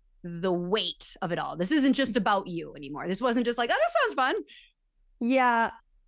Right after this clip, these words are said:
Speaker 2: I think when production came and we actually filmed the first episode and they were all here and it's, like, cameras in your face and it's really happening, I, I, I think I had blinders on to that moment. I was just really excited about the opportunity, not understanding what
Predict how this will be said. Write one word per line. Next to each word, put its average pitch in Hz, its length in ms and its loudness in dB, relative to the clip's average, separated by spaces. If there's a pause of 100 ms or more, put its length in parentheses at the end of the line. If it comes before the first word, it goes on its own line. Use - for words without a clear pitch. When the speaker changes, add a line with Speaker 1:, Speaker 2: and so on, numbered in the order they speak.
Speaker 2:
I 277 120 4
think 330 340 0
when 262 420 2
production 240 680 -2
came 233 360 0
and 214 80 -2
we 202 120 0
actually 196 400 -2
filmed 196 400 -2
the 180 80 -4 (100)
first 185 480 -4 (260)
episode 233 520 0
and 220 120 2
they 196 80 0
were 190 160 -6
all 202 180 2
here 220 420 0
and 202 120 -2
it's, 190 200 -8
like, 190 180 -2
cameras 214 440 -2
in 208 80 -2
your 196 120 -4
face 208 420 0
and 175 80 -4
it's 170 160 -8
really 214 280 0
happening, 262 680 0 (600)
I, 220 200 2 (880)
I, 277 200 2
I 269 80 -2
think 311 180 -2
I 349 60 4
had 302 240 0
blinders 240 420 2
on 185 220 -4
to 240 80 -8
that 185 180 2
moment. 170 320 -4
I - 20 0
was 220 120 -4
just - 100 -12
really 269 140 2
excited 220 380 0
about 202 220 0
the 190 80 0
opportunity, 190 580 -2
not 196 220 0
understanding 190 680 -6
what 190 260 2